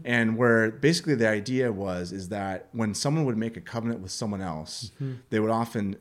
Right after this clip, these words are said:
Speaker 1: kind of do this ceremony where they cut the animals apart and each party would walk through once.
Speaker 2: Yeah.
Speaker 1: And by walking through, they would say, they're basically saying to each other, "If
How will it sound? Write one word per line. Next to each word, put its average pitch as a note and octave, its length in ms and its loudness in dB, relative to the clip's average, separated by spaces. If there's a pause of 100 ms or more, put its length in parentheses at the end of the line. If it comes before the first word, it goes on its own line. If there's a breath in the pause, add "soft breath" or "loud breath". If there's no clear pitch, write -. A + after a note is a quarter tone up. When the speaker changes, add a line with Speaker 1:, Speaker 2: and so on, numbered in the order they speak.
(140)
Speaker 1:
kind A2+ 140 -2
of F#2 80 -6
do A2+ 160 4
this G#2+ 200 0
ceremony A2+ 400 0
where G2 140 -4
they F#2+ 80 -6
cut C3 320 -4
the C#3 80 0
animals B2 380 -2
apart F2 500 -6 (180)
and A2 120 -6
each D3 240 -6
party B2 260 -2
would G#2 140 -2
walk G2 340 -4
through G2 220 -8
once. E2 480 -8
Speaker 2:
Yeah. C3 160 -10 (380 loud breath)
Speaker 1:
And A2 200 0
by G#2+ 100 2
walking C3 460 0
through, A#2 300 -2
they G#2 100 0
would G2 180 -2
say, G2 360 -6
they're A#2 140 0
basically B2+ 440 2
saying A2 280 -2
to G#2 120 -8
each F2+ 160 -6
other, F2 260 -4
"If F2 100 -10